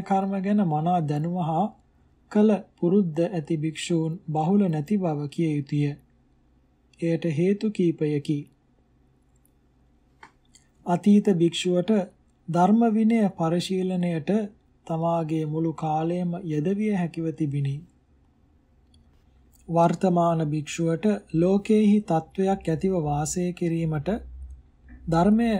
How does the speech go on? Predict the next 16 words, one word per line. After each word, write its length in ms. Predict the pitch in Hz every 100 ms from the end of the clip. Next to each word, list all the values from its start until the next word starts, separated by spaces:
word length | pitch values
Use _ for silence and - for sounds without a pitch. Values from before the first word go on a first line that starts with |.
| -
විනය 320 | 151 165 208 208
හැර 220 | 170 165
තවත් 380 | 160 160 160 147
බොහෝ 340 | 147 151 214
දේ 200 | 180 170
ඉගෙන 240 | 156 151 196
ගන්නට 440 | 202 214 214 214
සිදු 280 | 208 170 156
වී 180 | 151 151
තිබේ. 340 | 151 147 147 - _ - - - _ - - - - - - -
එබැවින් 520 | 170 165 175 170 180 208 - _ _ -
වර්තමාන 640 | 175 202 220 226 233 240
භික්ෂුවට 600 | 208 160 - 196 190 190 226 226 175 _ _ _ _ -
තමාගේ 580 | 175 208 220 208 226 220
උගෙනීමේ 720 | 160 180 196 208 208 214 208
කාලයෙන් 640 | - 165 170 180 196 196